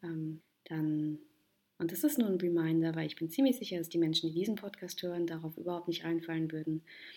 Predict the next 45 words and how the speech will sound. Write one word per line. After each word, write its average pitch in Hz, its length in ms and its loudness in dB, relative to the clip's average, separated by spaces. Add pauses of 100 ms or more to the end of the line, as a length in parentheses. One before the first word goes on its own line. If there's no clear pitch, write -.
(400)
aber 160 420 0
dann 147 380 -4
macht 170 380 0
einen 190 120 2
riesengroßen 190 800 6
Bogen 165 300 4
drum 156 420 2 (880)
und 160 500 2 (240)
schmeißt 165 500 0
es 160 140 -2
auf 160 160 -6
den 160 160 2
Meeresgrund, 156 880 0 (320)
das, - 200 -8
was - 140 -6
ihr 160 80 0
da 156 140 2
hört. 214 360 0 (600)
Vor - 160 0
allem 190 240 4
aber, 175 500 0
ähm, 170 340 2
nehmt 185 220 2
euch 175 100 -2
selbst 202 300 -2
in 175 140 2
den 170 40 2
Arm 165 460 2 (400)
und 160 540 -2
begegnet 190 420 -2
euch 170 140 -2
genau 165 240 2
dort, 160 380 -2
wie 170 120 -2
ihr 160 100 0
seid, 160 360 -2
denn 160 100 0
ihr 156 60 0
braucht 175 280 -8
eine 180 100 -2
gute 180 220 -4
und 170 100 0
stabile 165 460 0
Hand 156 280 0
und 151 340 -4